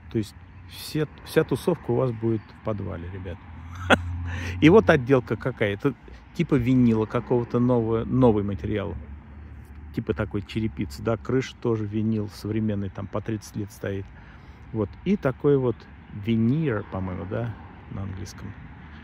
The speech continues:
Тоже эти камушки бывают и, и, и не настоящие.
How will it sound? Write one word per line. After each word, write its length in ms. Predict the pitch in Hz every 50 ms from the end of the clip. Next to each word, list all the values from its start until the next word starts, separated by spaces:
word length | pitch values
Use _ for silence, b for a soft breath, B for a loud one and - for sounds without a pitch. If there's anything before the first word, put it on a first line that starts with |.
| B B B B B B - - - - - - - - -
Тоже 240 | - 123 110 113 110
эти 140 | - -
камушки 600 | 127 - - 143 143 151 131 - - - 135 131
бывают 500 | 123 123 113 107 113 117 120 110 101 -
и, 500 | 110 107 107 107 104 104 107 104 107 104
и, 60 | 101 - - - - - - -
и 80 | 110 113
не 160 | 123 120 113
настоящие. 960 | 110 107 101 - - - 110 117 135 151 143 - - - 139 131 127 123 127